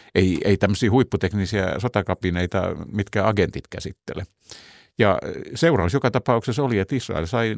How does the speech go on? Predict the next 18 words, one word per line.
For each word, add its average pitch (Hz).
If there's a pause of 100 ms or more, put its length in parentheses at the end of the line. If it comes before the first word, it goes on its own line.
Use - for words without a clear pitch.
(120)
näiden 110
iskujensa 113
aikana 95 (400)
Iranin 117
ilmatilan 85 (180)
haltuunsa 95
hyvin 110
helposti 92
ja 73
nopeasti. - (540)
Iran 101
ei 101
lähettänyt 110 (260)
omia 120
koneitaan 98
oikeastaan 98
ilmaan 104
lainkaan. 76